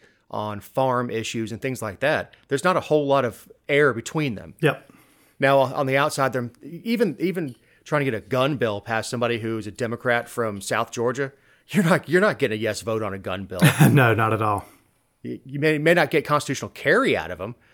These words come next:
Speaker 1: but you're not gonna, you're not gonna get an assault weapons ban a-, out, out of somebody who's, who's, who supports South Georgia.
Speaker 2: Right.
Speaker 1: All right, man. As we're running long, as, as we tend to do,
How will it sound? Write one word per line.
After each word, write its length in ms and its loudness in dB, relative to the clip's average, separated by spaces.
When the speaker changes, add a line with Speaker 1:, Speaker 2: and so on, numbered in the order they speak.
Speaker 1:
but 160 -2
you're 80 -2
not 160 6
gonna, 140 -6
you're 120 -2
not 180 4
gonna 140 -6
get 220 4
an 100 -4
assault 300 0
weapons 280 -6
ban 400 -4
a-, 400 -10
out, 220 0
out 160 -2
of 80 0
somebody 400 0
who's, 240 -4
who's, 240 -6
who 80 -2
supports 420 -2
South 240 -2
Georgia. 460 -6
Speaker 2:
Right. 260 -2
Speaker 1:
All 140 6
right, 160 6
man. 400 0
As 220 0
we're 80 -4
running 260 0
long, 400 -2
as, 280 -8
as 140 -6
we 60 -4
tend 180 -4
to 60 -6
do, 340 -2